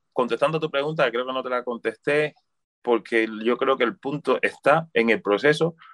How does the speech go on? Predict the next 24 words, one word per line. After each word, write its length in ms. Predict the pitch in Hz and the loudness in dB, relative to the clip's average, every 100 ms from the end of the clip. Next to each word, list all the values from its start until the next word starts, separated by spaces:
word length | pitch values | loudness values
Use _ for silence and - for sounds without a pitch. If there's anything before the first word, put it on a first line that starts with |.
| - _ | -20 _
y 100 | 123 | 0
en 100 | 120 | 4
la 100 | 104 | 4
parte 260 | 113 117 127 | 4 0 -2
volitiva, 720 | 107 101 95 110 110 95 - _ _ _ _ _ _ _ _ _ _ _ _ - | -4 -6 -6 -4 -4 -6 -10 _ _ _ _ _ _ _ _ _ _ _ _ -2
en 100 | 95 | 0
el 100 | 98 | 2
factor 340 | 95 82 110 | 2 2 4
humano. 360 | 113 104 90 82 _ _ _ _ - - - | 4 2 0 -6 _ _ _ _ -20 -20 -14
O 40 | - | -8
sea, 140 | - | -4
esa 260 | - - 143 | -4 0 0
necesidad 720 | 127 - - - 101 117 123 | 0 -2 -6 -4 2 4 4
de, 180 | 110 98 - _ _ _ _ _ _ _ - | 4 2 -8 _ _ _ _ _ _ _ -14
de 240 | - 73 | -6 -6
tienes 300 | - 123 127 | 0 2 2
que 80 | - | 0
hacer 220 | - 147 | 2 2
resultado, 520 | 185 160 123 131 131 | 2 -4 -4 0 0
porque 240 | - 113 101 | -2 -6 -8
si 220 | - 104 | -6 -6
no 200 | 101 113 | 2 4
haces 200 | 160 180 | 4 4
resultado 640 | 165 - 117 120 117 104 | 2 0 -2 2 2 2